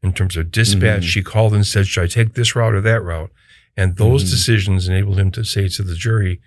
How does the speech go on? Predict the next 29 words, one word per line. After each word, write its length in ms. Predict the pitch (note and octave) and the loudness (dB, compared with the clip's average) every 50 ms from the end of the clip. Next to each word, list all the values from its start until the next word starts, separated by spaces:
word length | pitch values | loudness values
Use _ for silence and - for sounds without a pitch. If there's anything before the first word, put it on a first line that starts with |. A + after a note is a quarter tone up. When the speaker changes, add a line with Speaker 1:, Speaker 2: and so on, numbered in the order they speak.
| _ _ _ _ _ - | _ _ _ _ _ -10
Speaker 1:
"It's 140 | G#2+ G#2 G#2+ | -4 0 2
not 180 | G#2+ A#2 B2+ C3 | 4 4 2 2
just 240 | - B2+ A#2+ A#2 | 2 2 2 2
the 60 | - A2 | 4 4
million 340 | G#2 G#2 G#2+ A2 G#2+ G#2+ G#2 | 6 6 6 6 6 4 4
dollar 260 | G2+ F#2+ F#2+ F#2+ F2 | 4 2 2 2 0
liability 640 | F2 F2 E2+ E2 E2+ F2+ A2 G#2 G2+ G2 F2+ F2 F2 | 0 0 0 0 -2 -2 -2 -2 0 0 -2 -2 -2
arising 480 | E2+ E2+ F2 F2+ F2+ F2 F2 F2+ E2+ | -4 -2 -2 0 0 0 -2 -2 -2
out 160 | E2 E2 E2 D#2+ | -2 -2 -4 -4
of 80 | D#2 | -6
the 80 | D2 D#2 | -8 -10
truck. 420 | - - - E3+ - - - - _ _ _ _ _ _ _ _ _ _ _ _ - | -10 -6 -6 -6 -6 -6 -10 -20 _ _ _ _ _ _ _ _ _ _ _ _ -4
It's 360 | G2+ G2+ F#2+ - - - - _ _ _ _ - | -4 -2 0 0 -2 -4 -6 _ _ _ _ -4
a, 180 | F#2+ F2 E2 E2+ - _ _ - | -2 -2 -2 -4 -8 _ _ -8
a 120 | C3+ A#2+ A#2+ - - _ - | -8 -8 -8 -10 -14 _ -2
much 400 | C#3 A#2 B2 C#3 A#2+ - G2 F#2+ | 2 2 2 2 0 -4 -2 0
bigger 220 | B2+ D#3 D#3+ D3+ G#2 | 0 2 2 2 0
liability 520 | G2 F#2+ F2+ F2+ F#2+ G2+ G2 G2 F#2+ F#2 | 0 0 0 0 0 0 0 0 0 0
arising 440 | F#2 F#2 F#2+ F#2+ F#2+ F#2 F#2+ G2 F#2 | 0 0 0 0 0 0 0 0 0
out 100 | F#2 F2+ | 0 0
of 80 | F2 | -2
the 80 | F2 E2+ | -4 -6
lousy 540 | E2+ F2 F#2 F#2+ G#2+ A2 A2+ A2+ A2 G#2+ G#2+ | -6 -4 -2 0 2 4 4 4 4 2 0
way 240 | G#2+ G#2+ G2+ G2 F#2 | 0 0 0 0 -2
these 260 | F#2 G2+ G2+ G2+ A2 | -2 -2 -4 -4 -4
guys 300 | - A2 G#2 G#2 G2+ G2+ | -4 -4 -4 -4 -4 -4
manage 400 | G#2+ A2 A2 A2+ A2+ A2 G#2+ - | -2 -2 0 0 0 -2 -4 -6
their 160 | - A#2+ G#2+ | -8 -8 -8
fleet." 320 | G#2+ - - - - - | -8 -8 -8 -8 -8 -10